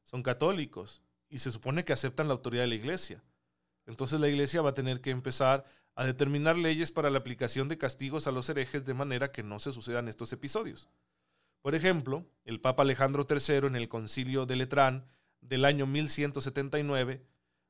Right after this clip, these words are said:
va a decretar que los gobernantes seculares no castiguen corporal ni mortalmente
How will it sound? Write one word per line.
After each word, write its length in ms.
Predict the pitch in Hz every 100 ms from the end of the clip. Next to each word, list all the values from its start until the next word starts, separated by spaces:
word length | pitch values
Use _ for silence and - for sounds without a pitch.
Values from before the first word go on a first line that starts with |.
| _
va 600 | 123 143 160 170 170 -
a 300 | 139 131 127
decretar 880 | 120 143 147 180 180 175 156 196 226 _ _ _ _ _ _ _ -
que 120 | 147
los 260 | 143 143 135
gobernantes 840 | 143 143 139 151 185 196 214 208
seculares 1000 | - 202 208 190 160 143 151 156 - - _ _ _ _ _ _ -
no 680 | 135 143 165 196 214 - _ _ _ _ _ _ _ _ _ _ -
castiguen 880 | 156 135 - - 254 214 170 151
corporal 800 | 139 139 131 131 131 151 165 160
ni 140 | 139 135
mortalmente 1040 | 135 127 160 165 160 175 226 214 - -